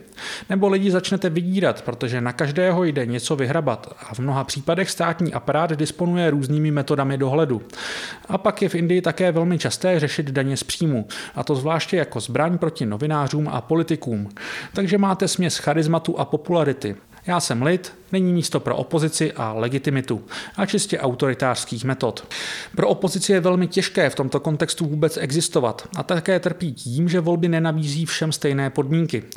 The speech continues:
Vládnoucí strana je schopná vynaložit mnohem více peněz než opozice, protože ji podporují velmi bohatí lidé. Také jste se ptal na to, jakým způsobem se opozice může bránit a nabídnout alternativu. Já vidím dvě zásadní řešení. Na jednu stranu se musí sjednotit,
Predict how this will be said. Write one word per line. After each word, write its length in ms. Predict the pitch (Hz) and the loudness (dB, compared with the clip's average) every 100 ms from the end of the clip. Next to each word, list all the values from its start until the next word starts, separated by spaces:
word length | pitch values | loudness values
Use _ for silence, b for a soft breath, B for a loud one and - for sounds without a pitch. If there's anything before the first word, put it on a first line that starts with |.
| B B B | B B B
Vládnoucí 440 | 123 120 131 - | 0 0 -2 -4
strana 380 | 135 - 135 143 | -6 -2 0 2
je 100 | 147 | 0
schopná 360 | 139 - 160 151 | -2 -2 0 0
vynaložit 480 | 143 143 151 147 147 | 2 2 2 0 0
mnohem 300 | 147 151 156 | 2 2 0
více 240 | 156 139 | 0 -2
peněz 440 | - 120 160 185 | -2 -2 0 0
než 160 | 190 165 | 0 -2
opozice, 580 | 165 - 175 151 - 101 | -2 0 0 0 -2 -2
protože 320 | - 277 - 214 | -2 2 2 2
ji 120 | 180 | 2
podporují 500 | 143 - 156 160 151 | -2 2 2 4 2
velmi 240 | 131 131 | 2 2
bohatí 440 | 127 117 120 - 127 | 2 0 0 0 0
lidé. 380 | 143 135 104 - B B B | 4 2 0 -6 B B B
Také 260 | - 123 147 | -10 -2 0
jste 180 | - 170 | 0 0
se 120 | 180 | 0
ptal 260 | - 185 135 | 0 2 2
na 100 | 110 | 2
to, 180 | 170 | 2
jakým 300 | 175 165 190 | 2 2 0
způsobem 460 | 170 - 156 175 180 | 0 -2 -2 2 2
se 140 | - | 0
opozice 440 | - - 156 160 175 | -2 -2 -2 0 2
může 240 | 165 170 | 2 2
bránit 460 | 143 113 120 165 165 | 2 0 0 0 0
a 60 | |
nabídnout 460 | 151 135 143 147 143 | -2 0 0 0 2
alternativu. 680 | 156 147 156 156 147 113 101 B B B - | 0 0 0 0 0 -4 -8 B B B 0
Já 140 | 196 | 2
vidím 280 | 190 175 180 | 2 2 2
dvě 160 | 165 | 2
zásadní 440 | 156 156 - 160 156 | 2 2 2 0 0
řešení. 500 | 156 - 160 117 101 B B B - | 0 2 2 0 -4 B B B -2
Na 100 | 175 | 2
jednu 200 | 185 196 | 4 2
stranu 320 | - 185 180 | 2 2 2
se 100 | 185 | 2
musí 260 | 175 - 170 | 2 0 0
sjednotit, 580 | 170 170 185 113 - | 2 2 0 -2 -6